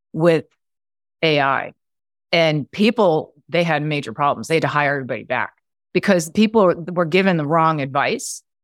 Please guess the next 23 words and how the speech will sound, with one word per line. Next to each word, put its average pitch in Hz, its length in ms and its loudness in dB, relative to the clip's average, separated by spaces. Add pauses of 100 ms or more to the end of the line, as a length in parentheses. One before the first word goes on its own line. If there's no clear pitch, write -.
I 196 40 2
mean, 202 100 6
you 247 80 4
call 233 200 4
up, 208 180 2
you 240 100 2
have 190 240 0
a, 135 260 2
a 147 60 -6
psychological 160 840 0
issue, 165 260 -2
you 143 160 -4
have 156 120 -6
a 123 60 -10
problem. 143 560 -2 (380)
You 226 100 0
don't 339 100 6
want 262 160 4
to - 40 -10
talk 156 180 0
to 131 100 -8
a 123 40 -8
robot. 127 440 -4